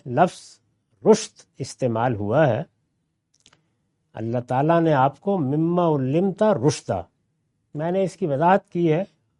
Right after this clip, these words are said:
اصل میں لفظ رشد آیا ہے، اس کے معنی علم و حکمت کے ہیں، لیکن یہاں اس سے مراد وہ خاص علم ہے جو اسرار کائنات سے متعلق اس بندے کو دیا گیا تھا۔ ظاہر ہے کہ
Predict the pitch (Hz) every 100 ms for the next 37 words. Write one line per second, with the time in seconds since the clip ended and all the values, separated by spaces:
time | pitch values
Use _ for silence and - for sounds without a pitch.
0 | - 175 - 226 208 156 135 131 165 165
1 | 147 190 - 117 127 147 113 165 _ _
2 | _ _ _ _ _ - 160 143 - 175
3 | 139 160 202 202 190 202 180 156 196 208
4 | 208 127 101 85 - _ _ _ _ _
5 | _ _ - 117 139 165 151 123 151 214
6 | 202 - - 175 131 120 160 185 165 160
7 | - - 131 160 196 190 - 196 247 208
8 | 113 117 190 _ _ _ _ _ _ _
9 | 123 143 131 - 127 139 175 202 202 180
10 | 139 135 127 190 208 - 208 156 127 120
11 | 143 208 _ _ _ _ _ _ _ -
12 | 131 - 107 147 160 196 190 185 185 190
13 | - 120 123 104 98 92 95 107 107 117
14 | 135 139